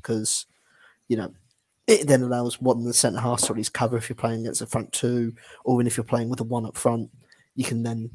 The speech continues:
double up on the cent-, you can double up on the striker if need be. 'Cause I presume if the,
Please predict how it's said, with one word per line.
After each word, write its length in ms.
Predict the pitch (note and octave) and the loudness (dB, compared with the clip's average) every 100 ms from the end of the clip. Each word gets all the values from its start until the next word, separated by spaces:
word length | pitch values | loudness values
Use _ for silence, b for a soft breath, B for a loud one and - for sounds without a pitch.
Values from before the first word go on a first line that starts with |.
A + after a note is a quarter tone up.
| - - | -4 0
double 240 | A2 B2 | 2 2
up 160 | A#2+ A#2 | -2 -2
on 80 | |
the 60 | A#2 | -4
cent-, 300 | - G#2+ - | -4 -4 -6
you 80 | B2 | -6
can 120 | B2 | -2
double 260 | B2 A#2 A#2+ | 0 2 0
up 120 | A#2 | -2
on 100 | A2+ | -4
the 60 | |
striker 400 | A2+ A#2+ A2+ A2+ | -2 -2 -2 -6
if 80 | A2+ | -8
need 240 | A#2+ A#2+ - | -4 -6 -2
be. 240 | B2 A#2+ b b b b | -4 -4 b b b b
'Cause 100 | A#2 | -2
I 40 | |
presume 300 | - A#2 A#2 | 0 -2 -2
if 120 | A#2 | -4
the, 160 | C3 | -6